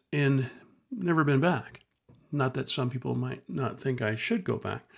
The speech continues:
but <laughs> I, I never had to go back. And I wrote this article called Break Glass in Time of War. And I tell you that story on the front end so you have context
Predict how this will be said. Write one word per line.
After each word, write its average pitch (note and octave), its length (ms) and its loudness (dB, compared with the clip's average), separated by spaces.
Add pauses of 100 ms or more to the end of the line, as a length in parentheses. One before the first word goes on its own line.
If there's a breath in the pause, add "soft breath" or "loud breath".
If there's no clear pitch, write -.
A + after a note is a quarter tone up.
(360 loud breath)
but D3+ 120 6
<laughs> - 160 4
I, C#3+ 100 10 (360 loud breath)
I D3 100 10
never F3+ 360 12
had B2+ 300 2
to C#3+ 80 4
go A2+ 160 4
back. G#2 440 -6 (1160 soft breath)
And E3+ 140 12
I E3 60 12
wrote G3+ 320 12
this - 220 10 (120)
article D3+ 560 6 (1080 loud breath)
called B2+ 280 6
Break D3 240 10
Glass C#3+ 400 6
in B2+ 100 8
Time C3 320 6
of A2+ 180 2
War. A#2 300 6
And G#2 140 4
I A#2+ 80 2 (100)
tell A3+ 180 4
you F#3+ 120 8
that A#2 180 4
story C3+ 320 4
on A#2 80 4
the A2 80 0
front C3+ 320 2
end G#2+ 160 2 (540 soft breath)
so - 160 2
you C#3 80 6
have C#3+ 160 2
context - 680 0